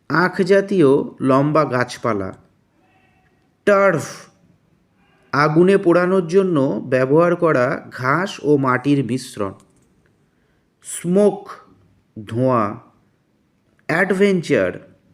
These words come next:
অভিযান। নেচার প্রকৃতি। কমিউনিটি সম্প্রদায়।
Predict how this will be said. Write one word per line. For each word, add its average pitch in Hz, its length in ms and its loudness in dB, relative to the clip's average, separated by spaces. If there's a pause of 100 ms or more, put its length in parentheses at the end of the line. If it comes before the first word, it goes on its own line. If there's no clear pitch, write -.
(120)
অভিযান। 135 720 2 (880)
নেচার 143 680 0 (600)
প্রকৃতি। 143 640 0 (1080)
কমিউনিটি 180 920 2 (240)
সম্প্রদায়। 123 880 -2